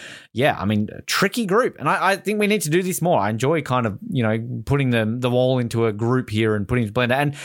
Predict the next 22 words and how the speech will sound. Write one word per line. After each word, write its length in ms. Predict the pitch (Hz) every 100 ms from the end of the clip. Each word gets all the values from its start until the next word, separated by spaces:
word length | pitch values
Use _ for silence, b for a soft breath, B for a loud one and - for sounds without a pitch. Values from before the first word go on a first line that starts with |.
| B
in 60 | -
all 120 | 254
seriousness, 360 | 139 117 104 135
no 140 | 226
disrespect 500 | 135 120 110 98 92
to 60 | 95
Monica. 480 | 87 90 90 90 - B B
Uh, 140 | - 123
you're 140 | 143
right. 260 | 127 101 85
Monica 300 | 113 127 123
had 120 | 110
a 40 | 98
pretty 340 | - 214 131
terrible 420 | - 104 92 92
edit. 120 | 92
I 140 | 110 120
had 140 | 117
nothing 340 | 135 147 117 98
bad 320 | 90 107 95
against 260 | 85 87
Monica. 460 | 85 98 110 82 104